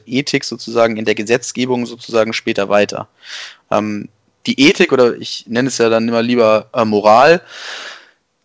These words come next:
greift sozusagen mit in den Entscheidungsprozess der einzelnen Menschen ein. Äh, wenn man weiß, dass etwas falsch ist, ähm, dann will man's eher nicht machen.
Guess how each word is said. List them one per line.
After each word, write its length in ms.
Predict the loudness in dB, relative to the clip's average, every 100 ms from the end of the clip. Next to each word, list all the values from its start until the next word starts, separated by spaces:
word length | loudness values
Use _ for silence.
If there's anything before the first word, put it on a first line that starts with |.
| _
greift 440 | 2 6 6 4 -2
sozusagen 720 | -6 -6 0 4 6 4 -2
mit 180 | -8 -6
in 80 |
den 140 | -8 -8
Entscheidungsprozess 880 | -6 -2 -2 -2 -6 -8 -2 -2 -2
der 120 | -2
einzelnen 420 | -2 -2 -6 -6
Menschen 360 | -6 -6 -8 -8
ein. 300 | -8 -8 -14 _
Äh, 220 | -10 -4
wenn 100 | 0
man 180 | 0 4
weiß, 280 | 6 6 4
dass 160 | 0 -2
etwas 260 | -4 -2
falsch 340 | 4 6 4 0
ist, 380 | -8 -10 -16 _ _ _
ähm, 500 | -4 -4 -4 -8 -8
dann 180 | -6 -2
will 140 | -2 0
man's 400 | -2 -4 -12 -2
eher 180 | 2 2
nicht 180 | 0 -2
machen. 320 | -2 -2